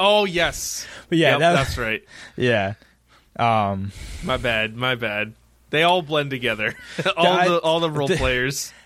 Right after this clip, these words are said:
Speaker 2: I completely forgot about him, too, when I was listing off all the
Speaker 1: Yeah.
Speaker 2: second basemen they tried.
Speaker 1: <laughs> Yep. <laughs>
Speaker 2: Yeah. Um, but Pablo, I, I, Pablo's pr-,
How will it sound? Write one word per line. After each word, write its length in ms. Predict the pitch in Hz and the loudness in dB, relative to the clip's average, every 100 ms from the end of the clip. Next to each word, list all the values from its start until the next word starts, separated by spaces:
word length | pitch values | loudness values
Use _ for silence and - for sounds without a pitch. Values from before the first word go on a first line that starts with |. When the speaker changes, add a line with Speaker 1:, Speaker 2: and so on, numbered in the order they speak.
| _ _ _ | _ _ _
Speaker 2:
I 120 | 139 | -2
completely 460 | 147 165 139 147 139 | 0 0 0 2 2
forgot 320 | 135 113 110 | 0 2 2
about 280 | 107 101 98 | 2 2 0
him, 240 | 107 104 101 | 0 -2 -2
too, 260 | - 120 | 0 0
when 160 | 107 104 | 0 0
I 80 | 104 | 0
was 120 | 101 | 0
listing 280 | 107 - 107 | -2 -2 0
off 180 | 104 - | 0 2
all 100 | 113 | 2
the 40 | |
Speaker 1:
Yeah. 100 | 113 | 4
Speaker 2:
second 340 | 139 131 120 107 | 2 0 -2 -2
basemen 400 | 110 113 131 127 | -2 0 -2 0
they 120 | 127 | 0
tried. 420 | - 123 120 127 - - - - _ _ _ _ _ | 2 2 0 -2 -8 -16 -20 -20 _ _ _ _ _
Speaker 1:
<laughs> 360 | 277 339 - - | -6 -4 -4 -2
Yep. 500 | 202 180 175 233 - - 370 - 440 - | -2 0 -2 -2 -6 -10 -10 -8 -10 -10
<laughs> 560 | 403 _ _ _ _ - | -20 _ _ _ _ -4
Speaker 2:
Yeah. 340 | 123 107 95 104 _ _ - - - - | 0 0 -2 -6 _ _ -20 -20 -20 -4
Um, 280 | 139 143 135 | 0 2 0
but 140 | 127 | -2
Pablo, 720 | - 165 170 156 160 156 156 151 - _ _ _ _ _ _ _ _ _ - - _ _ _ _ _ _ _ _ | 0 2 2 4 4 4 2 0 -8 _ _ _ _ _ _ _ _ _ -20 -20 _ _ _ _ _ _ _ _
I, 180 | 127 139 | -2 -2
I, 260 | 120 156 220 - - _ - - | 2 0 0 -6 -20 _ -12 -4
Pablo's 440 | 165 208 190 151 | 0 2 2 0
pr-, 160 | - - | -4 -6